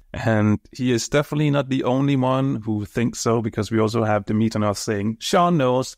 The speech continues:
this was the moment. Wow, hooked me."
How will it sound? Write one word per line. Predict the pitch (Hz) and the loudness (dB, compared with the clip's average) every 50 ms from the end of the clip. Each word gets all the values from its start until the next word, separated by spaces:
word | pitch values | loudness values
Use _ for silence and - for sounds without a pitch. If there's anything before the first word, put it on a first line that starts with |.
| _ _ _ _ _ - | _ _ _ _ _ 0
this | 120 131 - - | 0 0 0 0
was | 123 113 - - | -2 -2 -2 0
the | 120 104 | 0 0
moment. | 104 104 104 104 104 101 98 98 - _ _ _ - | 2 2 2 0 0 -2 -4 -6 -8 _ _ _ -12
Wow, | 143 151 110 107 104 101 101 98 - - _ - | -6 -2 0 0 2 0 -2 -4 -8 -14 _ -10
hooked | - - 131 104 - - - - | -2 -2 -2 -2 -2 -6 -12 -10
me." | 110 101 107 117 107 98 92 92 | -8 -6 -2 0 0 0 0 -2